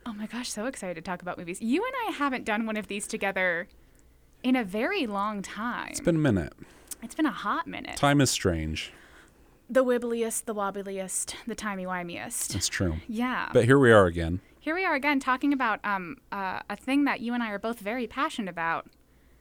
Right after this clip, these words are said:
Speaker 2: Strange movies.
Speaker 1: <laughs> B movies
Speaker 2: I-,
Speaker 1: is
Speaker 2: if
Speaker 1: what
Speaker 2: we
Speaker 1: it's
Speaker 2: can dig up something weird, or,
Speaker 1: <laughs>
Speaker 2: yeah, we'll be kind and say B movies. We love it.
Speaker 1: You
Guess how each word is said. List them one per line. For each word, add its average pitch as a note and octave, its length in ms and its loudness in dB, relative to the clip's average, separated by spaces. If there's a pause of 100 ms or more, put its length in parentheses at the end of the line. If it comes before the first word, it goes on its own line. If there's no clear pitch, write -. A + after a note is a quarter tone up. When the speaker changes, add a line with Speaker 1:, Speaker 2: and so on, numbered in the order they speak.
(720)
Speaker 2:
Strange F#2+ 420 4
movies. C3 640 8 (220)
Speaker 1:
<laughs> - 280 -12
B F4 220 0
movies F3+ 400 0
Speaker 2:
I-, A#3+ 40 8
Speaker 1:
is B3+ 180 6
Speaker 2:
if C3 140 10
Speaker 1:
what C#3 80 6
Speaker 2:
we E3 80 12
Speaker 1:
it's E3+ 100 2
Speaker 2:
can D#3+ 280 8
dig A2+ 280 6
up A2+ 180 6
something A2 340 6
weird, G2+ 480 10
or, G#2+ 140 10
Speaker 1:
<laughs> - 0 -
Speaker 2:
yeah, F#2+ 300 6
we'll A#2 160 8
be A#2 100 8
kind F#2 380 4
and F2+ 100 2
say G2+ 120 8
B E2 220 0
movies. D#2+ 480 0
We G2 80 4
love F2 220 2
it. F2 220 2
Speaker 1:
You C#4 80 -8